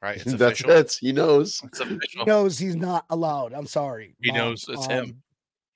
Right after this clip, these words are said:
Speaker 1: He's the problem.
Speaker 3: Yep. That was the, the X factor. So let's just, you know, maybe we'll reconsider this next year, but for now, let's not fix what's not broken, right?
Speaker 1: That's it.
Speaker 3: Oh,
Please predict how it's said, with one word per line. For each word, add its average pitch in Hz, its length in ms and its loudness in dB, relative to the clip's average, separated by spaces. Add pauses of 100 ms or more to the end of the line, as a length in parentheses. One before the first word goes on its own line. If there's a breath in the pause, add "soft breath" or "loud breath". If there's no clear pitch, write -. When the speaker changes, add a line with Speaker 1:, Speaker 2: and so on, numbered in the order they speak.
Speaker 1:
He's 110 200 -8
the 113 100 -16
problem. 104 320 -8 (720)
Speaker 3:
Yep. 185 220 0 (360)
That 185 180 4
was 185 180 6
the, 185 340 2
the 170 100 -2
X 175 200 -2
factor. 127 380 -2
So 160 320 -6 (240)
let's 185 180 -14
just, 202 280 -20
you 185 100 -20
know, 185 200 -20 (260)
maybe 190 240 -14
we'll 190 240 -12
reconsider 190 540 -12
this 180 180 -12
next 170 260 -18
year, 220 160 -14
but 165 200 -16 (440)
for 175 80 -16
now, 175 240 -14 (480)
let's 147 200 -16
not 165 200 -16
fix 165 180 -14
what's 160 140 -14
not 156 180 6
broken, 190 260 6
right? 175 200 0 (960)
Speaker 1:
That's 101 300 -4
it. 82 160 -6 (2000 soft breath)
Speaker 3:
Oh, 123 280 -20